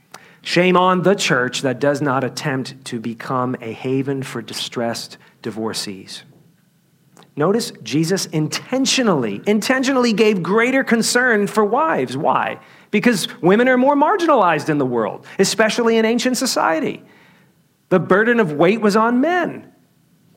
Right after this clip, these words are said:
because, by and large, they were causing the problem. And God is always gonna say, "I am for whoever in the culture or in your group or in the situation, whoever is downcast, whoever is easily trodden upon,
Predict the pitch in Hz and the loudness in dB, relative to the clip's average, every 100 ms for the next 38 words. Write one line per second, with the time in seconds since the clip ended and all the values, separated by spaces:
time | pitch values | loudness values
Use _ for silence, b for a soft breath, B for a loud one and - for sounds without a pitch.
0 | _ 190 202 202 196 - - 175 127 180 | _ 0 2 2 0 -12 -14 -8 0 4
1 | 214 226 170 160 185 165 180 208 220 - | 4 4 4 4 2 2 2 2 2 2
2 | 175 175 208 226 302 359 359 233 113 - | 2 2 0 2 2 2 0 -4 -6 -14
3 | _ _ _ _ b b b b b b | _ _ _ _ b b b b b b
4 | b _ _ _ - 147 143 175 185 170 | b _ _ _ -6 -2 2 2 2 2
5 | 196 190 190 175 - 185 175 143 175 190 | 2 0 0 -2 0 0 0 -2 -2 -2
6 | 165 - 165 165 135 151 139 156 160 185 | -2 -2 0 0 0 -4 -2 -2 0 -2
7 | 175 165 165 151 - 165 160 175 160 156 | -2 -2 -2 -4 -4 -4 -4 -2 -2 -2
8 | 139 147 147 151 135 143 165 170 156 147 | -4 -4 -4 -4 -4 0 0 0 -4 -4
9 | 139 160 - 156 160 160 165 123 147 165 | -4 -6 -4 0 0 -2 -4 -4 -4 -2
10 | 170 190 180 131 165 170 180 185 170 165 | 0 0 0 0 2 2 2 0 0 0
11 | 151 160 170 165 160 190 175 170 151 - | 0 0 2 0 -2 -2 0 0 0 -2
12 | - 143 175 202 202 214 214 | -2 0 0 -2 -2 0 0